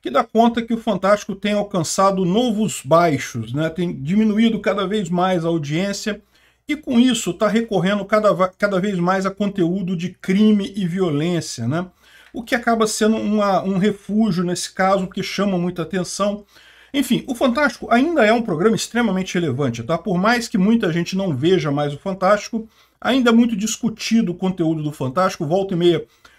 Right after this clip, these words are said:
tem algumas matérias que eu particularmente falo aqui, falo mais pra co-, pra,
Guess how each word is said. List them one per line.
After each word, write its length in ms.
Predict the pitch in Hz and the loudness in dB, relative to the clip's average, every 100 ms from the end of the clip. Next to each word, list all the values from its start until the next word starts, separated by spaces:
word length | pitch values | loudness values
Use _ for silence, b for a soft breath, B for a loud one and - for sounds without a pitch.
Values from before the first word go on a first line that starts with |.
| b | b
tem 100 | 190 | 0
algumas 440 | 180 156 208 185 | 2 2 2 2
matérias 520 | 175 160 165 165 147 - | 2 2 2 2 0 -2
que 220 | 180 165 | -6 0
eu 220 | 208 226 | 2 2
particularmente 680 | - 185 - 175 156 165 - | 2 0 0 -2 0 -2 -4
falo 380 | - 170 170 139 | 0 2 2 -2
aqui, 180 | - | -4
falo 400 | 190 - 247 277 - | -4 0 0 0 -2
mais 280 | 214 262 - | 0 0 -2
pra 140 | 254 | -8
co-, 260 | 226 220 214 | -6 -6 -2
pra, 220 | - | 0